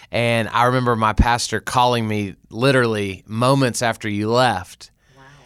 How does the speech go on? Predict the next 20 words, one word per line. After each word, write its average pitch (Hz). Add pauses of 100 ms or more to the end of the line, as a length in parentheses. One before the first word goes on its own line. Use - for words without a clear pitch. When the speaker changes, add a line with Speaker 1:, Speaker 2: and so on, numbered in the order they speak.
(300)
Speaker 1:
And, 120
and 117
just 131
was 120
going 120
on 135
and 117
on 131
about 110 (360)
how, 107 (120)
like, 107 (180)
we 120
had 120
interns 113
that 110
were 107
breaking 113
down 113
in 98
tears 120